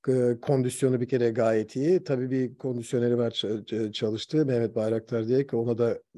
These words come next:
şapkayı çıkartmak lazım. E, uzun süredir. E, ama şunu şu, şöyle açıklayayım, e, yani olayı. Sen git, e, böyle bir maç trafiğine pek alışkın olduğunu zaten sa-, e, sanmıyorum Zeynep'in.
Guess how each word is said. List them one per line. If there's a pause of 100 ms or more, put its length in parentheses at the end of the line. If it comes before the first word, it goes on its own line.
şapkayı
çıkartmak
lazım. (680)
E,
uzun
süredir.
E, (800)
ama
şunu
şu,
şöyle
açıklayayım,
e,
yani
olayı. (640)
Sen
git,
e,
böyle
bir
maç
trafiğine (400)
pek
alışkın
olduğunu
zaten
sa-,
e,
sanmıyorum
Zeynep'in.